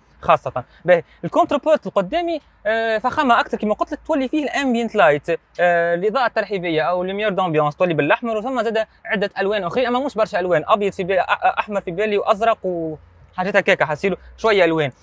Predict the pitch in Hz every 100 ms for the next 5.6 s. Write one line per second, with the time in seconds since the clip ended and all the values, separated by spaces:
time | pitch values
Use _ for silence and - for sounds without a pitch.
0 | _ 165 175 294 269 262 330 - - 208
1 | 196 185 170 - 156 151 147 139 135 175
2 | - 156 147 143 220 180 196 208 170 -
3 | 156 139 139 156 247 - _ 233 233 180
4 | 165 190 240 202 190 185 240 214 - 220
5 | 190 233 208 180 135 131